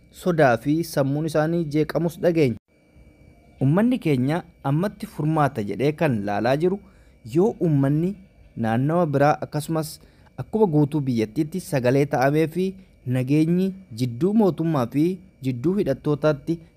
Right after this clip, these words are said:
ta'ame qofaadha jedhanii dubbatan. Egaan daawwattoota hordoftoota keenya,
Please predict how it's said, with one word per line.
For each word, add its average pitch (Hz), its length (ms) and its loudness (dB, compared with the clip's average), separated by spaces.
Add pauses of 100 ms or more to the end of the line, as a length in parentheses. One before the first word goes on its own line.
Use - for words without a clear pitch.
ta'ame 135 340 0
qofaadha 139 400 2
jedhanii 143 320 0
dubbatan. 170 420 0 (460)
Egaan 185 420 4
daawwattoota 131 580 0
hordoftoota 151 440 -4
keenya, 185 340 -2